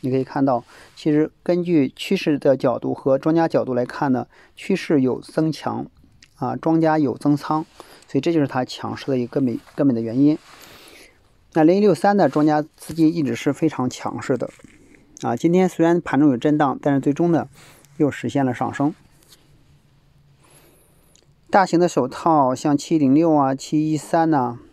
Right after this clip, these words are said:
包括七一五三呐，就开始下跌了。趋势还是往上的，但是目前呢，庄家在持续的减少。我们可以看三十分钟，三十分钟图呢，其实这边呢就开始一路减少了。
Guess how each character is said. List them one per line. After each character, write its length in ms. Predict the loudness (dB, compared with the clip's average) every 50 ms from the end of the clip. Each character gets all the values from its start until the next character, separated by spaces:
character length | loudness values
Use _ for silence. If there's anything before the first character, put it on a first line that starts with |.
| _ _ _ -4
包 120 | -2 0 0
括 80 | 0
七 200 | -2 -4 -4 0 0
一 40 |
五 160 | 0 0 0 -4
三 260 | -6 -2 0 2 2
呐， 240 | 2 0 -2 -4 -8
就 120 | -10 -10 -10
开 180 | -6 -4 -4
始 60 | -4 -4
下 180 | -4 -6 -4
跌 200 | -2 0 0 0
了。 80 | 0 -4 -10 -20 -20 _ _ _ _ _ _ _ _ _ _ _ _ _ _ _ _ _ _ -20 -20 -20 _ _ _ _ _ _ _ _ _ -20 -20 -20 -20 -20 -20 _ _
趋 140 | 0 0 2
势 80 | 4 4
还 100 | 4 4
是 80 | 4
往 140 | 4 2 2
上 180 | 0 0 0 0
的， 100 | -2 -4 -4
但 140 | -2 -2 -2
是 300 | 0 0 0 0 0 0 -2 -10 -20 -20 -20 -20 -20 _ -2
目 120 | -2 -2
前 260 | -2 -2 -4 0 2 2
呢， 240 | 2 2 2 -2 -6 _ _ _ _ _ _
庄 180 | 0 2 4
家 160 | 4 4 2 2
在 300 | 2 2 2 2 0 -2
持 240 | -6 -6 -6 -4
续 100 | -2 0
的 120 | 0 0 0
减 200 | 0 -2 -2 -4
少。 260 | -2 -4 -6 -6 -6 -12 _ _ -20 -20 _ _ _ _ _ _ _ _ _ _ _ _ _ _ _ _ _ _ _ _ _ _ _ _ _ _ _ _ _ _ _ _ _ _ _
我 120 | -2 0 0
们 100 | 0 0
可 140 | 0 2 2
以 100 | 2 0
看 400 | -2 -4 -2 0 0 0 0 0
三 180 | 0 0 2
十 60 | 2
分 140 | 4 4 4
钟， 180 | 4 2 0 -4 -8 -14 -20 _ 0
三 140 | 0 2
十 60 | 2 2
分 80 | 2
钟 80 | 0 0
图 200 | -2 -4 -4 -2
呢， 220 | -2 -2 -4 -6 -6
其 160 | -4 -2 -2
实 80 | 0
这 100 | 0 0 0
边 160 | 2 2 2
呢 120 | 2 2
就 160 | 0 -4 -6 -6
开 200 | -4 -4 -4 -4
始 180 | -4 -4 -6
一 60 | -4
路 120 | -4 -6 -6
减 160 | -4 -6 -6
少 200 | -4 -6 -6 -8
了。 140 | -10 -14